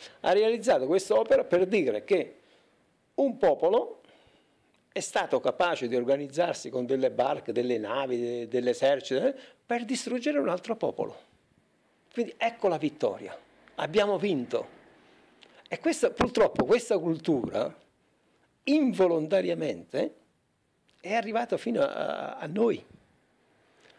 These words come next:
perché con quel principio, con quella educazione di vittoria, si sono confrontati, sco-, scontrati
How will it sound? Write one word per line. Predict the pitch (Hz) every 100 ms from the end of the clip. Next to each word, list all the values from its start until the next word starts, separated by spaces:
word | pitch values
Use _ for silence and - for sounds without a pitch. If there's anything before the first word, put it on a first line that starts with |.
| _
perché | 170 208 190
con | - 202 202
quel | 196 285
principio, | 285 - 170 127 170 120 113
con | 135 151
quella | - 240 302 247 170 - - - -
educazione | - 175 165 214 - 240 165
di | 156
vittoria, | 165 - 147 104 98 151 - - _ _ _ _ _ _ _ _ _ _ _ _ _ _ _ - _
si | - - 202
sono | 220 220 170
confrontati, | 175 180 170 170 139 147 147 156 135 139 123
sco-, | - 160 156
scontrati | 147 - 165 165 156 - - -